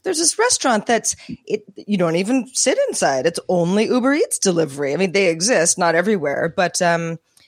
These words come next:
that said, there's also a premium for getting that, that kind of stuff delivered, uh, which is why I've cut down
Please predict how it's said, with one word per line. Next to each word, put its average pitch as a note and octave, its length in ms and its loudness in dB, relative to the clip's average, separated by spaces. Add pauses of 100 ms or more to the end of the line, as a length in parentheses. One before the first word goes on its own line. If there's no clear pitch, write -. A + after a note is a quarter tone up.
(280)
that D4 220 0 (120)
said, D4 840 2
there's D4+ 180 -6
also C#4+ 320 -2
a F4 40 -4
premium F3+ 520 -2
for B3 140 -8
getting F3+ 380 0
that, - 220 -6 (220)
that C3+ 340 -2
kind C3 160 -4
of A#2+ 80 -10
stuff - 300 -4
delivered, C3+ 560 -2 (160)
uh, D#3+ 180 2
which D#3+ 220 -2
is D#3 160 -4
why C#3+ 360 2
I've D#3 340 -2
cut - 200 -10
down C#3 320 -4